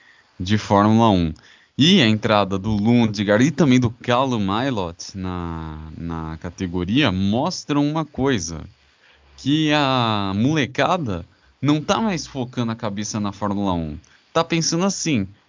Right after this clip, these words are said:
"Bom, eu só quero ir pra uma categoria grande. Se for Fórmula um ou não, dane-se, mas o que eu quero é ir pra uma categoria grande que tenha visibilidade."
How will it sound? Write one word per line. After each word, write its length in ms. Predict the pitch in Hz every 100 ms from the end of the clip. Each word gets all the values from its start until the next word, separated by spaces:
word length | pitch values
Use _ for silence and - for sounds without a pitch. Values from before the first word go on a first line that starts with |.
| _ _ -
"Bom, 380 | 185 175 101 104
eu 60 |
só 120 | 117 135
quero 180 | 185
ir 40 | 190
pra 140 | 185
uma 120 | 180
categoria 500 | 180 175 175 170 180
grande. 580 | 175 131 139 95 87 90
Se 420 | 123 - - 240 285
for 200 | 160 151
Fórmula 340 | 139 123 117
um 60 | 110
ou 40 |
não, 240 | 156 196 143
dane-se, 560 | 143 208 175 95 -
mas 180 | 110 120
o 40 |
que 160 | 147 202
eu 80 | 220
quero 300 | - 147 165
é 20 |
ir 60 | 165
pra 140 | 147
uma 120 | 143
categoria 420 | 143 131 123 110
grande 460 | 117 117 110 123 160
que 80 | -
tenha 180 | 147 143
visibilidade." 840 | 127 117 90 87 82 82 110